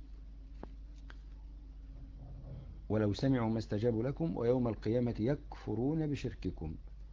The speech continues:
يوم القيامة هذا يعني يوم الحسرة والندامة،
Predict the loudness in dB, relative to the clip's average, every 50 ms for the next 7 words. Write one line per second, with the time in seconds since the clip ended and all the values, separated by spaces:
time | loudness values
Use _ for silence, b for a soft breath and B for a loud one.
0 | -8 -2 0 2 4 4 4 2 0 0 2 4 4 6 6 4 2 0 -2 -4
1 | -6 -8 -8 -8 -4 -2 0 2 2 2 0 0 -2 -2 0 0 2 2 0 0
2 | 0 0 0 0 2 2 2 0 -2 0 0 0 0 0 -2 -6 -6 -6 -8 -8
3 | -4 -2 -2 0 0 0 0 0 -2 -4